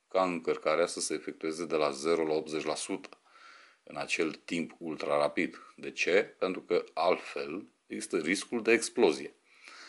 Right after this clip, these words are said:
De ce? Tocmai datorită căldurii pe care o generează acest tip de încărcare. Același principiu se aplică și la telefoane,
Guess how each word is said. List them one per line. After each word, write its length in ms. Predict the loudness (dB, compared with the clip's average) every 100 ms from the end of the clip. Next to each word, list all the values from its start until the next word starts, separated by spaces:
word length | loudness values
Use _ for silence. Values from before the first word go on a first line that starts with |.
| -20 -12
De 200 | -8 -2
ce? 400 | 2 2 2 -6 _ _
Tocmai 340 | 2 2 2
datorită 580 | 4 2 2 -2 0 -2
căldurii 680 | 2 2 2 2 2 2 0
pe 160 | -2 0
care 180 | 2 0
o 40 |
generează 880 | 0 -2 0 0 2 2 0 0 -2 _
acest 480 | -14 -8 -6 -6 -6
tip 320 | -10 -10 -14 _
de 140 | -12 -8
încărcare. 760 | -4 0 0 2 0 -2 -14 _ _ _ _ _ _ _ _ -20 -20 _ _
Același 400 | -4 4 4 4
principiu 340 | 0 0 0
se 120 | 2 0
aplică 300 | 0 0 2
și 200 | 2 2
la 120 | 4
telefoane, 720 | 4 2 4 6 6 4